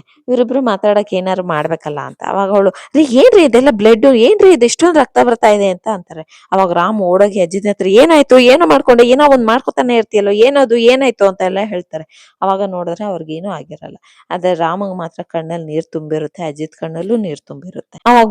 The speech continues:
ಭೂಮಿ ಹೇಳ್ತಾಳೆ, "ನಾನೇ ಈ ಸುಳ್ಳು ಹೇಳಿದ್ದು, ಯಾಕಂದ್ರೆ ನೀವು ಒಬ್ರು ಕಣ್ಣು ಒಬ್ರು ತಪ್ಪಿಸ್ಕೊಂಡು ಓಡಾಡ್ತಿದ್ರೆ, ಆದ್ರೆ ಮನೆಯವ್ರಿಗೆಲ್ಲ ಇದ್ ನೋಡಕ್ ತುಂಬಾ ಕಷ್ಟ ಆಗ್ತಾ ಇದೆ, ಅದಕ್ಕೆ ನಾನು ಹೀಗ್ ಮಾಡಿದ್ದು, ಇದಕ್ಕೆಲ್ಲ ಕಾರಣ ನಾನು, ನಾನ್ ನಿಮ್ ಕೈ ಮುಗ್ದ್ ಕೇಳ್ತೀನಿ, ತಪ್ಪಾಯ್ತು ಮಾವ, ದಯವಿಟ್ಟು ಕ್ಷಮಿಸ್ಬಿಡಿ" ಅಂತ ಹೇಳಿ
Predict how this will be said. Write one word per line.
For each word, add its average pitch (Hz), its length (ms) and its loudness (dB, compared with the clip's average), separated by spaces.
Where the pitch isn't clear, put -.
ಭೂಮಿ 214 200 0
ಹೇಳ್ತಾಳೆ, 185 440 -2
"ನಾನೇ 185 420 -8
ಈ 180 40 -10
ಸುಳ್ಳು 175 360 -10
ಹೇಳಿದ್ದು, 160 360 -8
ಯಾಕಂದ್ರೆ 175 440 -12
ನೀವು 180 240 -12
ಒಬ್ರು 170 260 -12
ಕಣ್ಣು 196 380 -8
ಒಬ್ರು 165 180 -10
ತಪ್ಪಿಸ್ಕೊಂಡು 170 600 -14
ಓಡಾಡ್ತಿದ್ರೆ, 156 640 -10
ಆದ್ರೆ 160 160 -8
ಮನೆಯವ್ರಿಗೆಲ್ಲ 165 460 -10
ಇದ್ 156 200 -12
ನೋಡಕ್ 160 280 -10
ತುಂಬಾ 175 240 -8
ಕಷ್ಟ - 320 -14
ಆಗ್ತಾ 160 360 -12
ಇದೆ, 151 220 -14
ಅದಕ್ಕೆ 247 380 2
ನಾನು 214 240 2
ಹೀಗ್ 185 280 -4
ಮಾಡಿದ್ದು, 165 360 -6
ಇದಕ್ಕೆಲ್ಲ 208 420 -2
ಕಾರಣ 180 420 -2
ನಾನು, 156 320 -12
ನಾನ್ 180 380 -6
ನಿಮ್ 208 160 -6
ಕೈ 180 220 -6
ಮುಗ್ದ್ 175 340 -14
ಕೇಳ್ತೀನಿ, 156 440 -12
ತಪ್ಪಾಯ್ತು 180 640 -8
ಮಾವ, 156 160 -14
ದಯವಿಟ್ಟು 156 360 -10
ಕ್ಷಮಿಸ್ಬಿಡಿ" 170 680 -12
ಅಂತ 143 200 -16
ಹೇಳಿ 147 260 -8